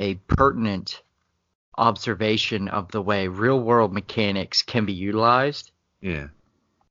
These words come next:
Speaker 2: Like, you could shoot up a school without
Speaker 1: What?
Speaker 2: repercussions.
Speaker 1: Well, we, yeah.
Speaker 2: <laughs> No, no, I'm kidding.
Speaker 1: <laughs>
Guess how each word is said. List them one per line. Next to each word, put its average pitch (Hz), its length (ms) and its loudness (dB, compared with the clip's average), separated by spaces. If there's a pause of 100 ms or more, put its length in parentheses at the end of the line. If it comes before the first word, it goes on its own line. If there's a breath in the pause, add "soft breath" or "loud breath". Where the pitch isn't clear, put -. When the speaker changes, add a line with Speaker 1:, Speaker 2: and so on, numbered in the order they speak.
(120)
Speaker 2:
Like, 87 240 -8
you 82 80 -8
could 87 160 -8
shoot 90 220 0
up 87 120 -2
a 90 60 -2
school - 440 -4 (420)
without 92 380 4
Speaker 1:
What? 113 80 0
Speaker 2:
repercussions. - 840 -4 (340)
Speaker 1:
Well, 185 420 4
we, 233 140 0 (500)
yeah. 208 260 2
Speaker 2:
<laughs> - 0 -
No, - 540 2
no, 73 280 -4 (280)
I'm 73 280 2
kidding. 180 380 4
Speaker 1:
<laughs> - 1800 -2